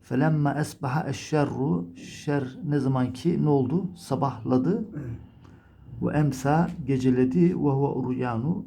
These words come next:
Speaker 1: ki bu şer tüm çıplaklığıyla ne oluyor Recep?
Speaker 2: Aşikar oluyor.
Speaker 1: Ve lem yebqa siva el udvani, düşmanlıktan başka kalmadı.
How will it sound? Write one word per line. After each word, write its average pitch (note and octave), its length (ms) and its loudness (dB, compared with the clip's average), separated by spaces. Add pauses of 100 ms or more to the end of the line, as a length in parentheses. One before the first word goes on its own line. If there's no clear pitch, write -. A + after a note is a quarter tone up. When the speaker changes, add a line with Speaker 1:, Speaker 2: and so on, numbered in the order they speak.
Speaker 1:
ki - 320 -6 (1000)
bu C3+ 200 -2
şer C#3+ 260 -2 (140)
tüm D3 180 -2
çıplaklığıyla C3 800 2
ne B2+ 100 0
oluyor B2+ 380 0 (140)
Recep? C3 260 -8 (420)
Speaker 2:
Aşikar - 280 -18
oluyor. - 520 -16 (440)
Speaker 1:
Ve D3 180 6
lem G3 240 6
yebqa F#3 460 4
siva E3+ 680 2 (140)
el D#3 100 0
udvani, D3+ 880 2 (920)
düşmanlıktan D#3 760 2
başka B2+ 340 -2
kalmadı. E3+ 640 2